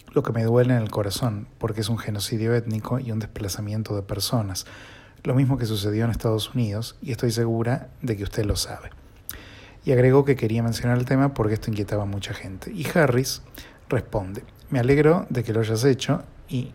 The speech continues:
nuevamente se trata de que tu voz, tu perspectiva, tu experiencia, tu verdad no sean reprimidas y deban ser escuchadas, ¿cierto? Esta es una de las cosas por la que estamos luchando en una democracia, ¿cierto?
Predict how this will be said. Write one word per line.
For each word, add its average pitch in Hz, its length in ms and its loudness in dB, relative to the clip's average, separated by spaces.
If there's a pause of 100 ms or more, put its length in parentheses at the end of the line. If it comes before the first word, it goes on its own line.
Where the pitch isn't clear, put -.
nuevamente 120 560 2
se 110 140 -2
trata 117 320 0
de 107 140 2
que 104 180 -6
tu 127 180 2
voz, 123 240 4
tu 117 160 -2
perspectiva, - 680 -2
tu 139 160 0
experiencia, 110 640 -2
tu 139 220 2
verdad 104 480 -2 (540)
no 123 180 0
sean 113 300 0
reprimidas 110 720 -2
y 120 120 -2
deban 110 240 2
ser 107 160 -2
escuchadas, 95 520 -6
¿cierto? 131 480 -2 (500)
Esta 135 200 0
es 123 100 0
una 131 140 4
de 120 60 6
las 110 120 0
cosas 127 440 0
por 110 180 -2
la 104 80 -2
que 101 80 -8
estamos 113 340 -2
luchando 113 460 -2
en 107 40 -2
una 107 140 -2
democracia, 101 640 -2
¿cierto? 127 500 2